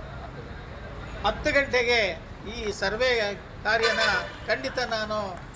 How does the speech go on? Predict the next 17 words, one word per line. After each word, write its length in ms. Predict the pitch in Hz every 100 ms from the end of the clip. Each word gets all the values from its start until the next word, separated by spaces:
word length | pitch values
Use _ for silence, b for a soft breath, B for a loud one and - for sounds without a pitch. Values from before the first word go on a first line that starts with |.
| 175
ಮಾಡಿಸ್ಕೊಡ್ತೇನೆ 640 | 262 285 254 233 233 208
ಎಂಬ 260 | 202 196 185
ಮಾತನ್ನ 540 | 175 185 220 226 214
ಹೇಳಿದ 440 | 202 220 269 247 226
ಮೇಲೆ 380 | 226 208 196 - - - -
ನಾವು 540 | 214 233 220 208 190 - - -
ಆಯ್ತು 400 | 214 240 233 233
ಅಂತ 180 | 214 220
ಹೇಳ್ಬಿಟ್ಟು 680 | 208 208 208 233 226 202 190 - -
ಅವರ, 220 | 190 208 202 196 190 - - -
ಆ, 340 | 185 185 180 175 165 165 160
ಮಾತಿಗೆ 420 | 190 247 262 233
ಹೋಗೊಟ್ಟು, 680 | 220 208 262 254 - 247 208 190 - 175 190 196
ಆ, 300 | 202 185 185
ನಾವು 640 | 208 240 226 214 202 - - 190
ಈ 320 | 233 220 202 202
ಒಂದು 320 | 202 202